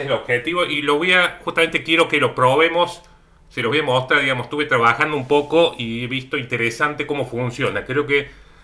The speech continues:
a futuro, digamos, va a ser la nueva mecánica que los programadores van a estar empleando para ser más eficientes o más rápidos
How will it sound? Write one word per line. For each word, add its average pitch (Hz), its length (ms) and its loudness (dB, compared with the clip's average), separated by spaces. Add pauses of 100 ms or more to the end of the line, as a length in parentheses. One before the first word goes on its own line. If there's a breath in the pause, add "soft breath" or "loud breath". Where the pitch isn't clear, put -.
a 117 120 2
futuro, 170 600 6
digamos, 147 280 2
va 143 100 2
a - 20 2
ser 156 160 -2
la 143 80 2
nueva 156 240 4
mecánica 156 720 2
que 131 180 -2
los 127 140 -6
programadores 131 640 2
van 131 160 2
a 123 40 0
estar 139 540 0 (380 soft breath)
empleando 147 760 2
para 110 220 0
ser 139 280 -2
más 127 300 0 (380)
eficientes 123 600 -4
o 113 80 0
más 127 200 0
rápidos 101 720 0